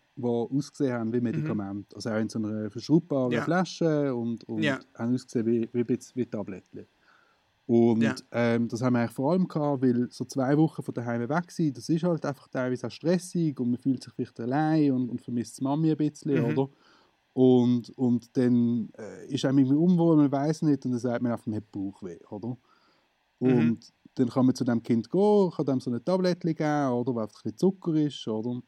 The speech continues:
Speaker 1: Ähm, dann ist es nachher
Speaker 2: Mhm.
Speaker 1: erstens ein bisschen gehypt und zweitens kann so der Placebo-Effekt kann, ähm, kann verwirken,
Speaker 2: Ja.
Speaker 1: oder?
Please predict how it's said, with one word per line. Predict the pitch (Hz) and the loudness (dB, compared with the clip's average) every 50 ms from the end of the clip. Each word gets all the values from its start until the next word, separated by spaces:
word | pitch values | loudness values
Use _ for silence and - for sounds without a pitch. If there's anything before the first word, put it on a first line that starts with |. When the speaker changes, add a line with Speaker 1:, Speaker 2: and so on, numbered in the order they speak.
| _ _ - | _ _ -8
Speaker 1:
Ähm, | 117 117 117 110 113 - | -4 -4 -2 -2 -4 -2
dann | - 120 117 | -2 -2 -2
ist | 107 | 0
es | - | 0
nachher | 131 120 113 123 | 0 2 2 0
Speaker 2:
Mhm. | 143 139 | 0 0
Speaker 1:
erstens | 131 131 135 131 - 135 113 | 0 0 0 0 -2 -6 -6
ein | - | -4
bisschen | 113 110 - | -6 -6 -4
gehypt | - 151 170 196 202 196 - _ - _ _ _ _ _ _ _ _ _ _ _ _ _ _ _ _ | 0 0 2 2 2 2 0 _ -20 _ _ _ _ _ _ _ _ _ _ _ _ _ _ _ _
und | - 127 127 123 120 120 - | 0 2 2 2 2 0 -2
zweitens | - 123 123 123 127 127 - 139 123 113 - - | -2 -2 0 0 -2 -2 0 -2 -2 -2 -4 -4
kann | - 135 123 | -2 -2 -2
so | - - 117 | -2 -2 -4
der | - 120 | -4 -4
Placebo-Effekt | - - 117 113 - - 120 120 123 120 - 131 123 117 - 123 110 104 101 - - - - - - | -2 -2 -2 -2 -2 -2 0 0 0 0 0 0 0 0 0 -2 -4 -4 -6 -10 -16 -20 -14 -8 -6
kann, | 123 110 107 107 104 101 104 95 - - | -4 -4 -4 -4 -6 -8 -10 -10 -8 -6
ähm, | 117 113 110 107 | -4 -4 -4 -4
kann | 101 - 110 101 | -4 -6 -6 -4
verwirken, | 113 113 131 160 190 190 160 139 131 165 147 | -2 4 6 6 8 6 6 4 2 2 2
Speaker 2:
Ja. | 131 120 | 2 0
Speaker 1:
oder? | 123 123 143 151 | 0 0 -2 -2